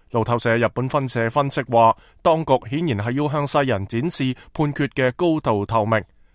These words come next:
不過，中國國內媒體呢，就受到完全不同嘅對待。日本嘅時事通訊社從濟南嘅報道話，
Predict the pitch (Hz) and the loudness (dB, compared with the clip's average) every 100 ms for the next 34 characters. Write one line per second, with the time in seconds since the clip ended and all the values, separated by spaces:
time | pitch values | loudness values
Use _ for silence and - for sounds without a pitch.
0 | _ - 123 117 107 - - 151 117 135 | _ -8 2 4 4 -2 -2 0 2 4
1 | 120 117 110 104 107 113 147 170 131 123 | 6 4 4 -2 -2 0 0 -2 -2 -2
2 | 113 139 127 113 107 110 226 - 92 101 | 0 0 0 -2 -2 -4 -4 -6 -6 -2
3 | 110 113 113 - _ _ _ _ - 110 | 4 4 4 0 _ _ _ _ -6 -2
4 | 123 143 120 104 95 117 151 139 127 113 | 0 2 0 0 -4 -4 -4 -4 -4 2
5 | 113 127 - - 120 117 180 170 107 110 | 2 2 -2 -4 -2 0 2 4 2 2
6 | 165 165 143 127 117 120 | 0 0 0 0 4 4